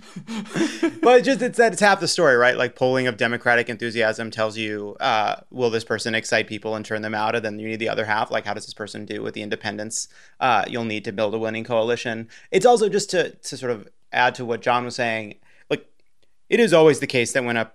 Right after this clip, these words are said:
when a, when, when a presidential nominee chooses a vice president, they're in many ways choosing someone that they believe could be the standard bearer of the party. But, like,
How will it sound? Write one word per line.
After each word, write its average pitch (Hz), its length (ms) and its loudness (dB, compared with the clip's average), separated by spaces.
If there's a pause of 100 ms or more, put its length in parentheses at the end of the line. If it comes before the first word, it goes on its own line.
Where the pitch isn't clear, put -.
when 127 220 -2
a, 113 140 2 (160)
when, 113 220 -2
when 120 340 -4
a 113 200 2
presidential 120 840 0
nominee 117 440 0
chooses 117 340 -6
a 113 60 -4
vice 110 200 0
president, 113 400 -4
they're 120 100 0
in 113 100 -2
many 113 200 0
ways 107 220 -2
choosing 117 320 -6
someone 117 300 -4
that 107 120 -8
they 120 120 0
believe 113 340 -4
could 113 220 -8
be 110 120 -6
the 110 120 -8
standard 101 400 -10
bearer 107 200 -2
of 104 100 -8
the 110 60 -6
party. 107 320 -6
But, 113 140 -10
like, 113 240 -4